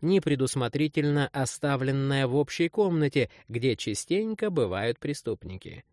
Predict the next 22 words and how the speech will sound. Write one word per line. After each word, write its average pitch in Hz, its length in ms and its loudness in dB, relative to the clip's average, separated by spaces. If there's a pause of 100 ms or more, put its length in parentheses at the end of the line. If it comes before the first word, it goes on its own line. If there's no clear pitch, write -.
(340)
Впрочем, 185 680 4
ее 139 380 4
могли 143 280 2
оставить 127 460 0
и 101 120 0
специально, 160 680 -6 (400)
например, 175 460 4
для 170 140 4
устрашения 110 840 0
или 160 260 4
для 143 360 4
дезинформации. 143 1040 0 (460)
Но 131 180 0
для 135 140 0
меня 156 360 4
это 143 320 0
не 117 240 0
имело 135 300 0
значения. 120 720 -6 (520)
Я 147 260 0
попытался 156 520 0
просмотреть 139 540 0